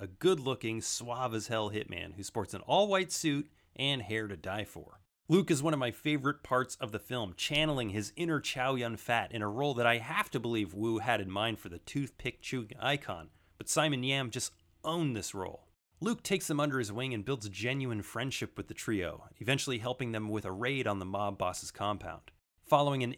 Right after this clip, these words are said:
insane action set piece, they abscond with Ben's wife and a chest full of gold, the latter which ends up tearing the fearsome foursome apart, barreling towards a truly heartbreaking ending. Bullet in the Head has all of the hallmarks of the John Woo films you know and love.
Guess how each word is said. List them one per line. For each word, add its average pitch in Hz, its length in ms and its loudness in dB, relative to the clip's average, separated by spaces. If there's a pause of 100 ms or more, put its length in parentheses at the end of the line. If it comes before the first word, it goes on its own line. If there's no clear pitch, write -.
(100)
insane 156 760 0
action 127 380 -2
set - 240 0
piece, 120 240 -4
they 107 140 0
abscond 117 440 -2
with 101 160 -6
Ben's 127 280 -4
wife 123 360 0
and 180 220 -2
a 127 60 -6
chest - 340 -4
full 131 160 -4
of 104 140 -8
gold, 131 320 -2 (260)
the 104 60 -6
latter 131 280 2
which - 240 -4
ends 147 180 2
up - 160 0
tearing 190 380 0
the 151 80 -2
fearsome 165 460 -4
foursome 147 420 -2
apart, 127 440 2 (240)
barreling 156 480 2
towards 123 380 -2
a 120 100 -2
truly 170 540 -4
heartbreaking 95 720 -4
ending. 87 320 -10 (420)
Bullet 185 220 6
in 156 80 4
the 147 100 4
Head 147 220 4
has 139 300 0
all 160 200 4
of 131 100 0
the 120 100 2
hallmarks 120 500 2
of 107 80 -8
the 101 80 -2
John 120 340 2
Woo 120 200 2
films 120 420 -2
you 131 140 -2
know 110 280 2
and 101 300 0
love. 87 300 -4